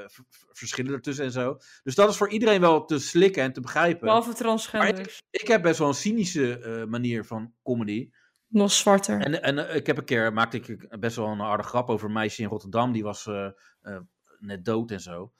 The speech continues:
Speaker 1: En
Speaker 2: Oh ja. Ja, dat viel
Speaker 1: <laughs> en
Speaker 2: niet
Speaker 1: toen
Speaker 2: goed,
Speaker 1: waren
Speaker 2: zeker.
Speaker 1: <laughs> dat waren oude mensen in mijn publiek en die, eh, op een gegeven moment stonden er drie mensen op of zo. Maar dat waren ook mensen
Speaker 2: Nog
Speaker 1: die nog
Speaker 2: gekut.
Speaker 1: moesten, nee, maar er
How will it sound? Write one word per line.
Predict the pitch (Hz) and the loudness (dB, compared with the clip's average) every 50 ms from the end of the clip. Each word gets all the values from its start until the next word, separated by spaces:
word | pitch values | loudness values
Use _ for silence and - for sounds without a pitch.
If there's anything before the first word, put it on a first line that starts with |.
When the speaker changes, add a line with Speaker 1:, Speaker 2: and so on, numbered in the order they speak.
| _ _ _ _ _ _ - | _ _ _ _ _ _ -10
Speaker 1:
En | - 107 120 143 | -8 -8 0 2
Speaker 2:
Oh | - | 2
ja. | 214 208 202 190 185 190 202 | 4 4 2 2 2 4 2
Ja, | 202 190 156 - 196 | 2 2 2 2 4
dat | 208 214 | 4 4
viel | - - 233 233 | 2 2 4 6
Speaker 1:
<laughs> | |
en | 233 | 6
Speaker 2:
niet | 233 233 | 6 8
Speaker 1:
toen | - 196 | 8 6
Speaker 2:
goed, | 254 | 8
Speaker 1:
waren | 254 - - 233 | 8 8 8 8
Speaker 2:
zeker. | 214 208 - - 208 196 202 175 | 8 6 6 6 4 4 4 4
Speaker 1:
<laughs> | |
dat | 175 156 | 2 2
waren | - 202 185 151 151 - | 4 4 2 2 0 -2
oude | - - 196 196 185 165 180 185 | 2 6 6 8 8 6 4 2
mensen | - 196 - 214 196 | 0 0 0 2 2
in | 175 | 2
mijn | 165 156 131 | 2 0 -2
publiek | - 147 151 180 170 170 170 | -6 -2 4 6 6 4 4
en | - - 143 139 | -2 -4 -4 0
die, | 143 160 160 151 147 147 | 2 2 4 6 6 4
eh, | |
op | 151 147 | 4 2
een | 135 | 0
gegeven | 123 - 165 | 0 2 2
moment | 165 160 147 131 | 4 4 2 -2
stonden | - - 160 156 147 135 135 | -2 -4 -4 -2 -2 0 0
er | 135 120 | 0 0
drie | 113 139 147 | 2 0 2
mensen | 143 139 127 123 - 151 | 2 2 0 0 0 -2
op | 185 190 | -2 -2
of | 202 165 | -4 -2
zo. | - 180 175 190 220 214 - _ - - _ _ _ _ | 2 2 2 2 2 0 -8 _ -20 -20 _ _ _ _
Maar | _ 143 170 190 | _ 4 4 6
dat | 220 196 | 4 6
waren | 175 208 202 208 208 | 8 8 8 8 8
ook | 202 214 208 | 8 6 6
mensen | 208 208 202 170 185 196 | 8 6 6 6 4 4
Speaker 2:
Nog | 202 202 | 2 4
Speaker 1:
die | - 185 | 6 6
nog | 196 - | 4 6
Speaker 2:
gekut. | - 202 185 | 6 4 2
Speaker 1:
moesten, | 180 175 - - - - _ _ _ | 2 2 -2 -6 -12 -18 _ _ _
nee, | 160 - | -2 0
maar | - 226 | 4 6
er | 233 | 8